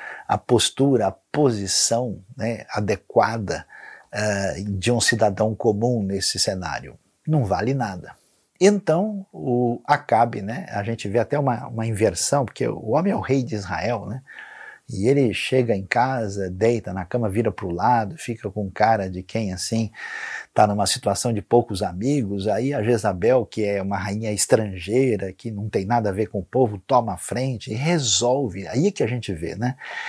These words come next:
A destruição da ética,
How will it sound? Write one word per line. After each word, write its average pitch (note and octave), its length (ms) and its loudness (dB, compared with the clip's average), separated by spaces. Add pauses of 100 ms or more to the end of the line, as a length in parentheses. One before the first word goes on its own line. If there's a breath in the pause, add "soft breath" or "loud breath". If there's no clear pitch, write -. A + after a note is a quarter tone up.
(280 loud breath)
A - 160 0
destruição A2+ 1300 2
da F#2+ 280 -2
ética, C3+ 600 0